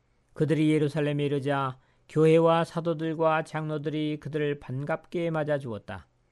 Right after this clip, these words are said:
그들은 하나님께서 자기들과 함께해 주신 일들을 모두 보고하였다. 그런데 바리새파에 속하였다가 믿게 된 몇 사람이 일어나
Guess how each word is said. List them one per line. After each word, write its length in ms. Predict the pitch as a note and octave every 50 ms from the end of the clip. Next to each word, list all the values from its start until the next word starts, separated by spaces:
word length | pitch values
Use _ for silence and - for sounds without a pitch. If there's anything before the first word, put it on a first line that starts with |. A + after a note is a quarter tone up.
| _ _ _ _ _ _ _ _ _ _ _
그들은 360 | - - C3 D3+ D3+ D#3 D#3 D#3
하나님께서 600 | C3+ D#3+ D3+ D#3 D3+ D3+ C#3 D#3 C#3+ - D#3+ C#3+
자기들과 480 | D3+ D3 C#3+ D3 C#3+ D3 C#3+ C#3+ D3
함께해 580 | C3+ C3+ D3 C#3+ C#3 - D#3 C#3 C#3 C#3 C3+ C3+
주신 380 | - C#3+ B2+ - C#3 C3 C3+
일들을 500 | C#3 C3 B2+ B2+ A#2+ B2+ B2+ C3 B2+ B2+
모두 400 | B2+ A#2 A#2+ B2+ D3+ E3 F3 F#3
보고하였다. 800 | E3+ - D#3 D3 C#3 C3+ C3+ C3+ A#2 G#2+ G2+ - G#2 F#2+ F2 - _ _ _ _ _ _ _ _ _ _ _ _ _ _ _ _
그런데 500 | - C3 C3 B2+ B2 B2+ B2 A#2+ A#2+ A#2+ -
바리새파에 720 | A#2+ C3 D3 C#3+ D#3+ D#3 D3+ - D3+ D3+ D3+ D3+ D3 D3
속하였다가 760 | C#3+ - - - - D3+ D3 D3+ D3 - D#3 D3 D3 D3+ D3
믿게 400 | D3 C#3+ C#3+ C#3+ - D#3 D3 D3
된 400 | C3+ D3 C#3+ C#3 C#3 C#3 C#3 C#3+ -
몇 140 | C#3+ C#3 C3+
사람이 420 | - C#3+ C3+ C#3 C#3 C#3 C3+ C3+
일어나 520 | C#3 C3+ C3+ C3+ B2+ C3 B2+ B2+ B2 B2